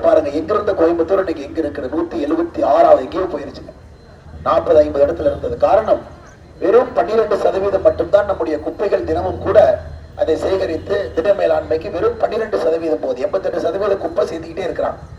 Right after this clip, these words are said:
அப்படி இருக்கும் பொழுது இந்த நகரம் என்ன ஆகும்னு யோசிச்சு பாருங்க. ஒரு பக்கம் குப்பையை சேர்த்துக்கிட்டு இருக்கிறாங்க,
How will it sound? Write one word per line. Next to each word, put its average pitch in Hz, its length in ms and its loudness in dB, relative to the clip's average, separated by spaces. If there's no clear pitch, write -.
அப்படி 180 240 2
இருக்கும் 240 280 0
பொழுது 233 220 4
இந்த 202 160 0
நகரம் 190 360 4
என்ன - 160 -4
ஆகும்னு 170 300 -2
யோசிச்சு 143 260 -8
பாருங்க. - 240 -4
ஒரு - 80 2
பக்கம் - 280 -2
குப்பையை - 380 -4
சேர்த்துக்கிட்டு 160 560 -6
இருக்கிறாங்க, 147 380 0